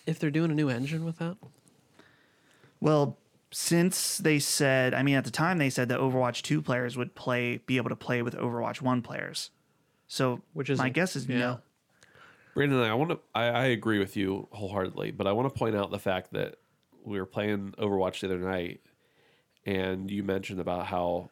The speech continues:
Speaker 3: much Overwatch makes you appreciate other games, mo-
Speaker 1: Mm-hmm.
Speaker 3: more modern games even.
Speaker 1: Yeah.
Speaker 3: Because it just works, and everything Blizzard does is right with
Speaker 1: Yeah.
Speaker 3: it. So I would ha-, say have hope for whatever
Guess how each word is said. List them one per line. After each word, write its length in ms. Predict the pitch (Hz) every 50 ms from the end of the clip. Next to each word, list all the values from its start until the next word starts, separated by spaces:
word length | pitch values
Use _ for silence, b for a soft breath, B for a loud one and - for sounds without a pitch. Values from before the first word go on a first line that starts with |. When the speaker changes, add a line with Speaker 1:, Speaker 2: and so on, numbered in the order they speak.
| _ -
Speaker 3:
much 400 | 107 104 101 101 98 - - - - - -
Overwatch 520 | 113 110 104 104 98 92 90 92 - -
makes 240 | 101 95 95 92 -
you 80 | - -
appreciate 560 | - - - 98 95 - - 104 101 101 - -
other 200 | 98 90 92 95
games, 680 | 92 92 92 90 92 92 95 98 95 92 - - - - - - -
mo- 160 | 156 143 107
Speaker 1:
Mm-hmm. 100 | 131 120
Speaker 3:
more 160 | 110 117 110
modern 360 | 104 98 95 92 98 104 107
games 320 | 107 107 107 107 110 110 120
even. 340 | 117 113 117 117 123 135 139 -
Speaker 1:
Yeah. 160 | 135 156 175 B B B -
Speaker 3:
Because 280 | - 104 - 101 92 110
it 80 | 101
just 180 | 101 113 98 101
works, 440 | 95 98 95 101 107 - - - - -
and 140 | 101 92 95
everything 400 | 95 92 101 101 - 107 101 95
Blizzard 300 | 98 95 90 98 95 90
does 240 | 92 90 92 90
is 160 | - 92 87 87
right 300 | 87 85 90 95 - - -
with 140 | 113 117 127
Speaker 1:
Yeah. 120 | 139 -
Speaker 3:
it. 180 | 156 - - b b b b b b b b b b b b -
So 360 | - - 139 127 110 - - _ _ _ _ _
I 80 | - 226
would 160 | 349 403 330
ha-, 120 | 196 196 202
say 260 | - - 202 202 180
have 240 | 170 160 190 185 -
hope 280 | - 190 170 - -
for 120 | - - 113
whatever 280 | 107 104 113 104 107